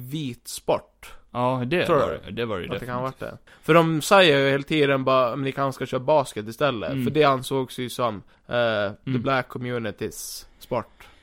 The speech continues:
Speaker 2: Ja, nej, men <clears throat> grejen är väl lite, eh, sensmoralen i storyn är att han, han vill ju ta dem därifrån. Han
Speaker 1: Ja.
Speaker 2: vill ju att de, de ska slippa bo i gettot, liksom.
Speaker 1: Ja, precis.
Speaker 2: Och det är ju fint.
Speaker 1: Ja.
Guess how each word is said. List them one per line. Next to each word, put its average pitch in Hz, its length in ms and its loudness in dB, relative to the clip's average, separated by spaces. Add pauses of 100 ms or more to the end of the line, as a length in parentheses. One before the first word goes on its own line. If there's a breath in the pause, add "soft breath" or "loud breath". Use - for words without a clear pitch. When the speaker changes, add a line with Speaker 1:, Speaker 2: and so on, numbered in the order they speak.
Speaker 2:
Ja, 139 320 -2
nej, 156 360 -2
men 156 260 -4 (240)
<clears throat> - 580 -8
grejen 160 420 -2
är 156 100 -2
väl 147 400 -4
lite, 143 420 -4 (380)
eh, 139 120 -8 (240)
sensmoralen 156 640 -2
i 127 40 -4
storyn 151 320 2
är 127 80 -2
att 123 80 -8
han, 135 240 -2
han 143 160 -4
vill 135 140 -2
ju 131 60 -2
ta 135 500 -2
dem 120 420 -2
därifrån. 120 640 -6
Han 123 160 0
Speaker 1:
Ja. 120 60 0
Speaker 2:
vill 139 180 0
ju 123 240 -2
att 120 160 -10
de, 123 280 -6 (180)
de 139 200 -6
ska 123 160 -8
slippa 135 760 -2 (260 soft breath)
bo 127 320 0
i 123 40 0
gettot, - 600 -6
liksom. - 260 -8
Speaker 1:
Ja, 123 120 -2
precis. 120 520 -14 (140)
Speaker 2:
Och 143 140 -2
det 165 80 8
är 185 60 10
ju 147 100 4
fint. - 540 -14
Speaker 1:
Ja. 110 200 -10